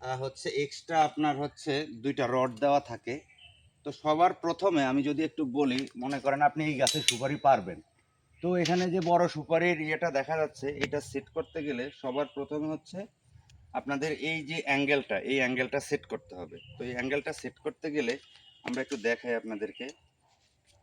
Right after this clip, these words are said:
দেখেন, প্রথমে গাছের সাথে আমরা মনে করেন, আহ, এখানে একটা এবং এখানে একটা, এই যে, যে দুইটা পয়েন্ট রয়েছে, এই দুইটা পয়েন্ট আমরা হচ্ছে সেট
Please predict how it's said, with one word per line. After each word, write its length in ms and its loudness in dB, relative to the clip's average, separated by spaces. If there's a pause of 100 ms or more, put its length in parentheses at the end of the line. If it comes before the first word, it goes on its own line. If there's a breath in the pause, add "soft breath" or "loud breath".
(120)
দেখেন, 400 0 (220)
প্রথমে 400 -2
গাছের 300 0
সাথে 320 -2
আমরা 280 2
মনে 240 -2
করেন, 360 -2 (500)
আহ, 400 0 (280)
এখানে 340 -4
একটা 240 -10
এবং 320 0 (140)
এখানে 340 -8
একটা, 260 -8
এই 120 -8
যে, 140 -6
যে 180 -4
দুইটা 360 -8 (100)
পয়েন্ট 360 -6
রয়েছে, 340 -6 (640)
এই 100 -6
দুইটা 300 -2
পয়েন্ট 420 -2
আমরা 360 -4 (580)
হচ্ছে 240 -10 (560)
সেট 140 -8